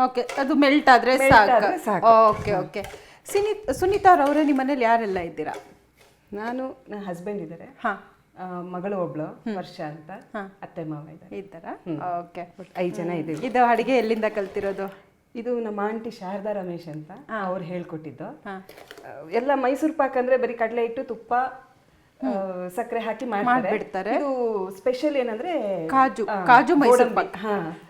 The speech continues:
Speaker 1: ಕಾಜು ಕಟ್ಲೆ ಕೇಳಿದ್ವಿ,
Speaker 2: ಹೌದು.
Speaker 1: ಇವತ್ತು ಕಾಜು ಮೈಸೂರು ಪಾಕ್ ತಿನ್ನಕ್ಕೆ ನಮಗೆ ಸಿಗ್ತಾ ಇದೆ.
Speaker 2: ಹೌದು, ಹೌದು.
Speaker 1: ಓಕೆ. ನೀವು ಪ್ರೊಫೆಷನಲಿ ಏನ್ ಮಾಡ್ಕೊಂಡಿದ್ದೀರಾ ಸುನೀತಾ ಅವ್ರೆ?
Speaker 2: ಏನಿಲ್ಲ, ಹೌಸ್ ವೈಫು.
Speaker 1: ಹಾ.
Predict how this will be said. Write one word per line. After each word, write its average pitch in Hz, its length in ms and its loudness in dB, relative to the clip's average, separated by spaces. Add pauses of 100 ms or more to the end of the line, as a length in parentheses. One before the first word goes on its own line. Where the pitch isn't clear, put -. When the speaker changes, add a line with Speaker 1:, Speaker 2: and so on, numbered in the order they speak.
(140)
Speaker 1:
ಕಾಜು 269 320 8
ಕಟ್ಲೆ 302 280 6
ಕೇಳಿದ್ವಿ, 262 440 4
Speaker 2:
ಹೌದು. 247 540 4
Speaker 1:
ಇವತ್ತು 269 280 4
ಕಾಜು 262 320 10
ಮೈಸೂರು 277 380 2
ಪಾಕ್ 254 220 2
ತಿನ್ನಕ್ಕೆ 233 400 0
ನಮಗೆ 240 300 0
ಸಿಗ್ತಾ 233 360 -2
ಇದೆ. 196 180 0
Speaker 2:
ಹೌದು, 196 580 2
ಹೌದು. 196 460 -4
Speaker 1:
ಓಕೆ. 202 140 -6 (260)
ನೀವು 294 180 2
ಪ್ರೊಫೆಷನಲಿ 302 760 -2
ಏನ್ 269 220 0
ಮಾಡ್ಕೊಂಡಿದ್ದೀರಾ 175 1080 -8 (280)
ಸುನೀತಾ 175 380 -14
ಅವ್ರೆ? 165 260 -8
Speaker 2:
ಏನಿಲ್ಲ, 226 260 0
ಹೌಸ್ 196 340 2
ವೈಫು. 214 300 0
Speaker 1:
ಹಾ. 254 480 -6